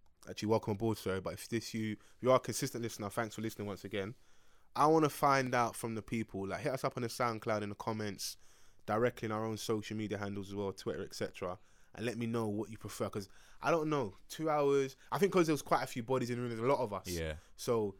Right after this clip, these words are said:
Speaker 1: you can kind of, you
Speaker 2: I think he
Speaker 1: forget, the time will go.
Speaker 2: Yeah, even at a time when we were supposed to wrap up, Dan just walked into the room and then he just made himself comfortable, as he would, as he should.
Speaker 1: Yeah.
Speaker 2: And then,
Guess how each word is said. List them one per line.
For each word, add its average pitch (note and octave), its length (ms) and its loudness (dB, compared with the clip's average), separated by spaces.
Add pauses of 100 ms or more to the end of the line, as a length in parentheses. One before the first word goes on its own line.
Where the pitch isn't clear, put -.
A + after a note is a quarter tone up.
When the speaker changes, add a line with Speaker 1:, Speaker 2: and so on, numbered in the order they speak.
(120)
Speaker 1:
you A2 140 -8
can A#2+ 280 -4
kind C3 420 2
of, A2 220 -4
you A#2 80 -6
Speaker 2:
I G#2+ 60 4
think B2 180 4
he C3 60 0
Speaker 1:
forget, D3 240 2
the A#2+ 80 -16
time C#3+ 240 0
will B2 80 -4
go. A2+ 300 2 (100)
Speaker 2:
Yeah, G#2+ 160 6
even A#2+ 300 6
at G2 100 4
a G2 40 0
time G#2+ 280 4
when F#2 140 2
we F#2 80 2
were F2+ 40 0
supposed - 420 0
to F2+ 60 -2
wrap F#2 320 0
up, F2+ 320 2 (600)
Dan G2+ 160 4
just F#2 180 -6
walked F2+ 180 -2
into F2+ 220 -6
the F2 80 -2
room E2+ 240 -4
and D#2+ 80 -4
then E2 200 -6 (180)
he F#2 100 -8
just - 280 -10 (360)
made F2+ 160 -4
himself E2+ 340 -6
comfortable, E2+ 560 -4 (800)
as E2 140 -4
he F2+ 60 -4
would, E2+ 260 0
as E2+ 140 -6
he E2 40 -8
should. F2 360 -6 (240)
Speaker 1:
Yeah. G2+ 220 -4 (140)
Speaker 2:
And F2 140 -4
then, E2+ 380 -4